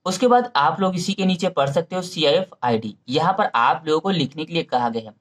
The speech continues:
दोस्तों, आप लोगों के पासबुक में सीआईएफ़ आईडी दिया रहता है, अगर नहीं दिया है तो आप लोग बैंक में जब आप लोग फॉर्म जमा करने के लिए जाओगे तो बैंक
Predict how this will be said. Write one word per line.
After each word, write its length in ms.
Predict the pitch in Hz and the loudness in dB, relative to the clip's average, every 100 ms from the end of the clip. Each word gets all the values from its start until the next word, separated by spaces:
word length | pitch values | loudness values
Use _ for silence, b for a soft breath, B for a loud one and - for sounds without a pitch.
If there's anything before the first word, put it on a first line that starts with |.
| _ b - | _ b -4
दोस्तों, 260 | 180 262 - | -2 0 0
आप 280 | 123 139 170 | 2 2 2
लोगों 140 | 175 170 | 0 0
के 80 | 180 | -2
पासबुक 520 | - 120 127 147 147 | 0 0 0 -6 -6
में 280 | 147 147 143 _ _ | -2 -2 -4 _ _
सीआईएफ़ 520 | - 147 131 160 170 - | -2 0 2 0 -2 -2
आईडी 260 | 127 127 165 | 0 0 -2
दिया 240 | 131 131 | 0 2
रहता 240 | 123 110 | 2 0
है, 80 | 117 - | -2 -2
अगर 240 | 131 147 | 2 4
नहीं 280 | 127 131 170 | 4 2 0
दिया 200 | 165 165 | 0 0
है 100 | 165 | 0
तो 120 | - - | -2 0
आप 220 | 123 127 | 0 0
लोग 180 | 165 117 | -4 -2
बैंक 280 | 123 143 143 | -2 -2 -2
में 200 | 151 160 - - | -4 -4 -6 -2
जब 140 | 180 | 4
आप 180 | 190 190 | 4 4
लोग 160 | 202 196 | 0 0
फॉर्म 280 | 156 165 | 0 0
जमा 220 | 170 165 165 | 2 2 2
करने 260 | 170 170 | 0 0
के 100 | 165 | 0
लिए 100 | 170 143 | 0 2
जाओगे 320 | 135 139 147 | 2 2 0
तो 120 | 156 | -2
बैंक 280 | 131 139 | 0 0